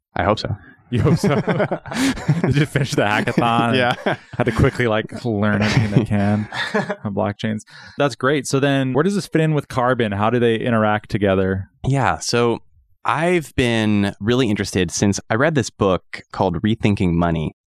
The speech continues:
Speaker 1: back in, I don't know, the spring of this year. And I would highly recommend anyone who's interested in cryptocurrencies and blockchains to read this book. And the funny thing is they don't even mention blockchains, but the idea is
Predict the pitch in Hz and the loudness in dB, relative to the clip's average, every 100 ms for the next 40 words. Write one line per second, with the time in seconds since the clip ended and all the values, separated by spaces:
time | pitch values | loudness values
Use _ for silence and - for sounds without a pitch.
0 | - 87 - 90 82 80 - 87 71 87 | -4 -4 -2 0 2 0 -2 -2 0 -2
1 | - 90 82 82 85 - 82 82 - - | 0 0 0 0 -2 -2 -2 -2 -4 -6
2 | 107 110 104 - 92 - 139 123 107 95 | -2 0 0 -2 -6 -2 -2 0 0 -2
3 | 87 107 98 87 82 85 - 92 92 95 | 0 0 2 0 -2 -4 -4 -2 0 -2
4 | - 87 85 82 - 92 85 - 85 82 | -2 0 0 0 -2 -2 -4 -2 -2 -2
5 | 85 80 82 80 - 80 85 82 80 80 | -4 -4 -4 -6 -6 -6 -6 -4 -4 -6
6 | - 80 - 98 131 131 92 87 92 92 | -4 -4 -4 -2 0 0 -2 -2 -2 -2
7 | 85 80 82 - 73 69 - - 73 - | -2 0 -2 -2 -4 -4 -6 -8 -8 -2
8 | 92 - _ - 113 117 104 143 151 110 | -2 -2 _ -4 -2 -2 0 0 0 -2
9 | 87 95 90 90 87 85 | -2 0 2 2 0 -2